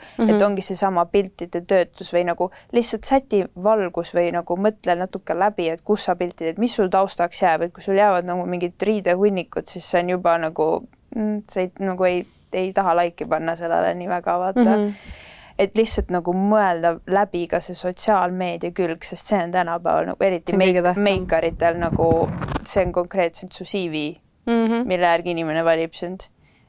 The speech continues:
Speaker 2: Et, äh, sellele peab tähelepanu pöörama.
Speaker 1: Sest mulle öeldakse ka, et, "A, ma jälgin sind, aga miks sa töötled oma pilte või miks sul on selline, selline?" Ma olen, see on mu töö ikkagi
Speaker 2: Mhm.
Speaker 1: ja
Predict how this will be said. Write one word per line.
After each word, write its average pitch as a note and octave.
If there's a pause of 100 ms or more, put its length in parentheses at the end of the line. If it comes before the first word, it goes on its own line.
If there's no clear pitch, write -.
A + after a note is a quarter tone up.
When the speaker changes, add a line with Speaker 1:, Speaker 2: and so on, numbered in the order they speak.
Speaker 2:
Et, F3
äh, F#3 (180)
sellele E3
peab E3
tähelepanu F3+
pöörama. F#3 (220)
Speaker 1:
Sest -
mulle A3
öeldakse F#3
ka, F3+
et, - (160)
"A, G#3
ma G3
jälgin G3
sind, F3+
aga F3+
miks F#3+
sa G3+
töötled F3
oma E3+
pilte F#3
või F3
miks F3+
sul F#3+
on F#3
selline, F3+
selline?" F3 (720)
Ma G#3+
olen, F3+ (180)
see -
on A#3+
mu G#3+
töö F3+
ikkagi E3+
Speaker 2:
Mhm. A#3
Speaker 1:
ja E3+